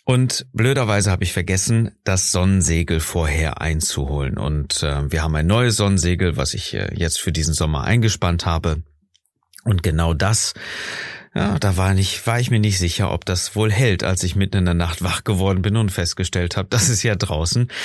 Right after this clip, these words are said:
extrem flüssig ist, was da so alles vom Himmel runterkommt. Und, äh, am nächsten Tag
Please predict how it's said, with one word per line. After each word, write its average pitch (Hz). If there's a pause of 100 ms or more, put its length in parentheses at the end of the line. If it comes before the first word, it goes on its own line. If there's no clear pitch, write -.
(300)
extrem 110
flüssig 98
ist, -
was 87
da 87
so 78
alles 92
vom 92
Himmel 113
runterkommt. 123
Und, 98
äh, 87
am 76
nächsten 92
Tag 90